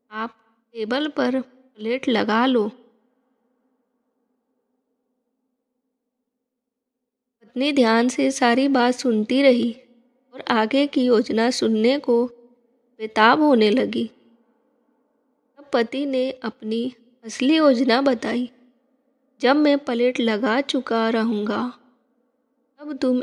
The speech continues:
एक खाली कटोरी किचन के फर्श पर गिरा देना। तब मैं पूछूंगा कि क्या गिरा, तो तुम जवाब देना।"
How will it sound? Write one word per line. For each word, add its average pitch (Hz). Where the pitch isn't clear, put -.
एक 247
खाली 220
कटोरी 226
किचन 277
के 277
फर्श 269
पर 247
गिरा 220
देना। 214
तब 294
मैं 269
पूछूंगा 269
कि 226
क्या 240
गिरा, 240
तो 311
तुम 254
जवाब 233
देना।" 220